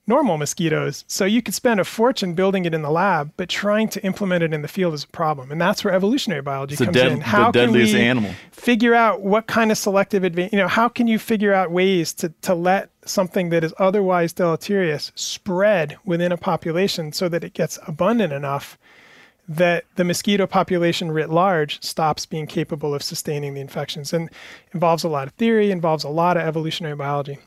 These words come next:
Speaker 1: So that was a big tangent, but yeah, I'm glad you brought it up. Evolutionary biology is a vibrant, thriving field that's not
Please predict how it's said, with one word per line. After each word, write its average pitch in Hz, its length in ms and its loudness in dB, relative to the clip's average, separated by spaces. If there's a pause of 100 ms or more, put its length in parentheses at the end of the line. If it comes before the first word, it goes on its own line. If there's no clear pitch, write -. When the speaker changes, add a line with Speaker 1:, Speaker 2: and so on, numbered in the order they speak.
Speaker 1:
So 214 280 2
that 220 160 4
was 247 120 0
a 254 40 0
big 233 180 2
tangent, 190 640 0
but 185 220 2
yeah, 226 340 2
I'm 202 100 0
glad 202 280 4
you 226 80 -2
brought 208 200 4
it 185 60 4
up. 190 200 2
Evolutionary 208 480 2
biology 180 360 2
is 156 140 -4
a 147 60 -2
vibrant, 160 600 0
thriving 175 540 -2
field 170 480 0
that's - 220 -8
not 180 340 4